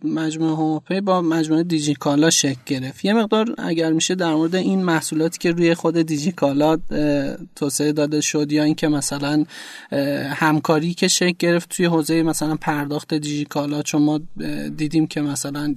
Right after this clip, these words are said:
اه، حداقل این خبرش اومد که هوماپی الان روی دیجیکالا در واقع، اه، پرداختش وجود داره و اینها.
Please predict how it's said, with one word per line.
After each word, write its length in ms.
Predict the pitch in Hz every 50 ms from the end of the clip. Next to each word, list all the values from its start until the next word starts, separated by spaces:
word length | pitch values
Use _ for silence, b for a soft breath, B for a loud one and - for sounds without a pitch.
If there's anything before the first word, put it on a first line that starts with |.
| - - _
اه، 80 | - 165
حداقل 680 | 156 151 151 151 143 - 156 143 143 147 147 147 156 156
این 120 | 156 147
خبرش 520 | 131 - 160 147 143 147 147 160 160 - 160
اومد 260 | 151 147 147 147 -
که 100 | - 165
هوماپی 420 | 151 151 143 139 135 131 147 147
الان 320 | 151 143 139 143 143 143 147
روی 160 | 151 151 151
دیجیکالا 580 | 147 147 135 135 143 131 - - 135 139 139 143
در 180 | 143 139 135
واقع، 320 | 135 131 131 151 - 143 - B B B B B B B B B B -
اه، 220 | 143 143 139 143
پرداختش 680 | 123 127 151 143 131 131 131 131 123 - 156 151 - -
وجود 340 | 151 139 135 147 156 156 165
داره 340 | 165 156 151 151 151 151 147
و 60 | 143
اینها. 540 | 147 139 135 139 131 127 - 135 127 139